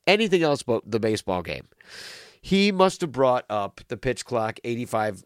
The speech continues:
million times, and nobody was, was really talking about it. He just, it's his narrative that's important to him. Um, so anyway, that's, that was a little frustrating just because we've had such a great line of broadcasters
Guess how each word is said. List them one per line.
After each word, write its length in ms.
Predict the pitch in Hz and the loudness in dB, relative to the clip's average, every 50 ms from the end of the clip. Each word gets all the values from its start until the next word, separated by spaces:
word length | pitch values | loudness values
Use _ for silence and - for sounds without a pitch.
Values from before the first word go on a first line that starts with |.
| _ - | _ -14
million 480 | 107 104 117 117 117 123 123 117 104 | -8 -4 -2 0 0 0 -2 -2 -4
times, 480 | - 107 85 76 82 90 92 - - - - | -4 -6 -6 -6 -8 -10 -10 -10 -10 -10 -6
and 200 | 123 117 117 117 | -4 -4 -2 2
nobody 320 | 127 131 131 135 143 139 | 2 2 2 2 0 0
was, 200 | 135 135 123 98 - _ _ _ - - | 2 0 -2 -2 -6 _ _ _ -8 -4
was 160 | 139 135 120 | -2 -2 2
really 220 | 120 147 139 123 | 2 2 2 2
talking 300 | - 127 123 127 123 113 | 2 2 2 2 2 0
about 240 | 98 92 95 95 95 | -2 -2 -2 -2 -4
it. 60 | 71 | -6
He 300 | 85 - 127 160 165 160 | -8 -8 -6 -6 -4 -4
just, 320 | 139 127 104 92 - - 95 | -2 -2 -4 -4 -4 -10 -10
it's 200 | - 110 113 - | -8 -6 -6 -4
his 260 | - - 175 175 147 123 | 0 2 2 2 2 0
narrative 480 | 120 113 107 101 98 92 87 85 90 | -4 -2 -2 -2 -2 -4 -6 -10 -8
that's 220 | 95 98 98 - 104 | -8 -10 -8 -8 -10
important 380 | 92 85 - 113 78 - 85 | -10 -8 -6 -6 -6 -6 -4
to 40 | 90 | -2
him. 300 | 101 117 110 85 69 - _ - - - - - - - - - _ _ _ | 0 0 0 -2 -4 -10 _ -20 -20 -20 -20 -20 -20 -20 -20 -20 _ _ _
Um, 400 | - 117 113 110 107 101 95 92 - _ _ _ _ _ - | 0 2 2 2 2 0 -2 -6 -14 _ _ _ _ _ 0
so 140 | - 160 156 | 2 4 4
anyway, 300 | 151 170 160 127 104 104 | 4 4 4 4 4 4
that's, 200 | 120 139 131 117 | 4 4 2 0
that 200 | 113 - 208 226 | 0 2 4 4
was 100 | 214 151 | 4 4
a 40 | 127 | 2
little 140 | 120 101 90 | 0 -2 -2
frustrating 640 | - - 85 82 - - - 98 95 95 95 95 95 _ _ _ _ _ _ _ _ _ _ _ _ _ _ _ _ _ _ - _ - | -4 -6 -6 -6 -6 -4 -4 -4 -2 -4 -4 -8 -10 _ _ _ _ _ _ _ _ _ _ _ _ _ _ _ _ _ _ -20 _ -8
just 240 | 107 123 135 127 - | -2 -2 -2 0 -2
because 460 | - 123 - 139 123 120 117 - - - - - - - - - - | -4 -2 2 2 4 4 2 0 -4 -10 -16 -20 -20 -20 -20 -12 -4
we've 100 | 156 160 | 2 4
had 160 | 190 175 156 | 6 6 4
such 180 | - 165 165 - | 4 0 0 0
a 80 | 143 110 | -2 -4
great 600 | 90 - - - 107 110 127 131 131 - - - | -4 -8 -10 -2 2 4 4 4 4 2 -4 -4
line 640 | 101 104 110 113 110 110 110 110 107 107 110 104 _ _ _ _ _ _ _ _ _ - | -2 0 2 2 4 2 2 0 0 -2 -6 -10 _ _ _ _ _ _ _ _ _ 0
of 140 | 98 101 85 | 0 0 0
broadcasters 1200 | 80 110 110 110 110 104 92 - 117 104 101 101 - - 107 101 104 101 95 92 - - - - | 0 2 4 4 4 4 2 0 0 2 2 0 -2 -4 -4 -4 -2 -2 -4 -4 -4 -4 -6 -6